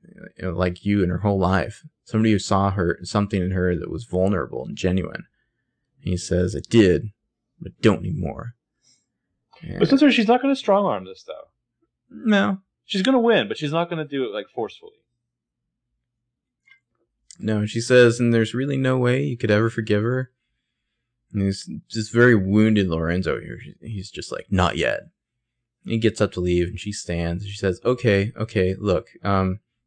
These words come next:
Speaker 1: if you change your mind, we're having a prom at in the barn behind my house tonight. Maybe you could surprise her. Maybe you could surprise yourself." And he just glares and, like, takes off. It's like, "Well,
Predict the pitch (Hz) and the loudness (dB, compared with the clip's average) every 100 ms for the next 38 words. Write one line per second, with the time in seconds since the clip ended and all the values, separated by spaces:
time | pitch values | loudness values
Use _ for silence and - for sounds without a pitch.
0 | - 123 98 110 113 139 131 110 98 107 | -16 -12 -4 0 0 2 2 4 4 2
1 | - _ _ _ - 110 113 113 107 - | -4 _ _ _ -2 4 4 4 0 0
2 | 120 113 113 104 - 104 98 101 95 95 | 2 4 4 0 -2 -4 -2 2 2 2
3 | 95 92 95 95 92 92 87 - 80 50 | -2 -4 -2 -2 0 -2 -4 -8 -8 -8
4 | - _ _ _ _ _ _ _ - 95 | -12 _ _ _ _ _ _ _ -6 0
5 | 98 107 107 107 101 110 110 113 107 87 | 2 2 0 0 -6 -8 -2 -2 -2 -8
6 | 104 - _ _ _ _ _ _ _ _ | -10 -14 _ _ _ _ _ _ _ _
7 | _ _ - 104 107 110 101 - 87 - | _ _ -2 2 2 2 0 -6 -10 -4
8 | 92 - - - - 117 - _ _ _ | -4 -4 -10 -6 -8 -8 -18 _ _ _
9 | _ _ _ _ _ _ _ _ _ _ | _ _ _ _ _ _ _ _ _ _
10 | _ _ _ _ 104 92 90 - - 64 | _ _ _ _ -6 -6 -6 -8 -6 -2
11 | 64 62 - 50 50 - - - 50 - | 0 -2 -4 -12 -12 -10 -10 -6 -8 -8
12 | 101 _ - - 135 135 120 | -10 _ -16 -4 2 2 0